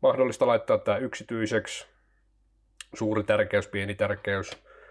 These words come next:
Voit sanella tänne jotakin, jos välttämättä haluat. Mutta sitten kun on asetukset laitettu, painetaan lähetä. Ja noin, nyt meillä on testitapahtuma ensi viikon keskiviikkona, kuudestoista päivä.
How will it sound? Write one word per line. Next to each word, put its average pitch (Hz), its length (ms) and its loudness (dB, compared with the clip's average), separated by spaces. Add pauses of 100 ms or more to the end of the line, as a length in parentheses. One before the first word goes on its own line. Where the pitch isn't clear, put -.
(160)
Voit 107 120 -2
sanella 107 360 2
tänne 101 240 -2
jotakin, 95 360 -4
jos - 140 -12
välttämättä 160 560 -2
haluat. - 500 -14 (260)
Mutta 285 380 0 (260)
sitten 262 300 -2
kun 117 180 -4
on - 60 -2
asetukset 190 460 0
laitettu, 220 680 0 (300)
painetaan 131 360 2
lähetä. 214 340 2 (1700)
Ja 214 80 4
noin, 170 360 6 (140)
nyt 165 180 -2
meillä 110 220 2
on 101 200 -4 (220)
testitapahtuma 147 1000 2 (160)
ensi 151 220 -2
viikon 110 220 -8
keskiviikkona, 147 640 -2
kuudestoista 120 520 -2
päivä. 104 400 2